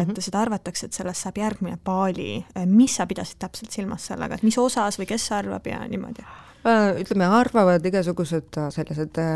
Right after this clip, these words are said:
Speaker 2: reisiprofid, reisiblogijad, et Flores pidevalt, äh, ilmub igasugustes listides, et, äh,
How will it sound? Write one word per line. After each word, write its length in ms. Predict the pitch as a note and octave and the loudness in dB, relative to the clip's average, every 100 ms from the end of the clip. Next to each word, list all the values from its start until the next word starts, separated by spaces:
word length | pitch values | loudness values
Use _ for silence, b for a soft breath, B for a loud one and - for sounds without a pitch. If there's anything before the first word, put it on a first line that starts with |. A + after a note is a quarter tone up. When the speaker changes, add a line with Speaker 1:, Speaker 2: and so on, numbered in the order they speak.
| E3 | 0
Speaker 2:
reisiprofid, 680 | G3+ G#3 F3+ A3+ C4 A3+ F3 | 0 0 2 2 4 2 2
reisiblogijad, 720 | F#3 F3+ E3 F#3+ A3 F#3 D#3+ | 2 2 2 2 4 2 2
et 60 | D#3+ | -4
Flores 380 | - G3+ G3 D#3+ | 0 2 2 0
pidevalt, 640 | - F#3+ E3 D3+ D3+ - | 0 0 2 -2 -6 -4
äh, 140 | E3 E3 | 0 4
ilmub 300 | G3 G3 E3 | 4 4 2
igasugustes 580 | E3 F3 E3+ E3+ D#3+ - | 0 0 0 -4 -6 -2
listides, 580 | F#3+ - F3 D#3+ D3+ | 0 0 -4 -2 -2
et, 280 | D#3 D3+ - | -2 -4 -2
äh, 180 | D3+ D3 | -2 -2